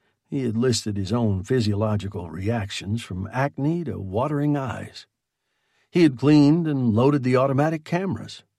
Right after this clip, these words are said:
all of which took about one hour out of every twenty-four. He threaded his way over to the locker containing the books and games Berger had mentioned. Odd that he hadn't thought of it before.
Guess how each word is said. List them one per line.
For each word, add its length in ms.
all 260
of 80
which 240
took 260
about 340
one 540
hour 640
out 200
of 140
every 400
twenty-four. 840
He 200
threaded 420
his 200
way 340
over 220
to 60
the 100
locker 500
containing 600
the 60
books 420
and 260
games 460
Berger 500
had 180
mentioned. 500
Odd 460
that 160
he 140
hadn't 320
thought 260
of 100
it 140
before. 640